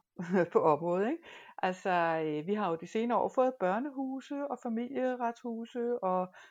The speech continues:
socialtilsyn og, altså, alle mulige af den her form for hybride, øh, øh, institutioner og myndigheder, som, øh,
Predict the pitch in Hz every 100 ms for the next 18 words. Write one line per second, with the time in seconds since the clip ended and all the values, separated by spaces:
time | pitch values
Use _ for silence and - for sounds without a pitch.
0 | _ - 208 226 220 220 240 220 - 226
1 | 214 208 214 220 180 175 175 185 190 -
2 | 208 233 262 214 208 220 226 - 196 220
3 | 214 185 214 202 208 190 202 - 202 202
4 | 214 220 190 170 156 160 - - - _
5 | _ - - 156 - 180 - 180 - 220
6 | - 202 190 175 214 196 190 190 196 -
7 | - 180 170 165 160 156 147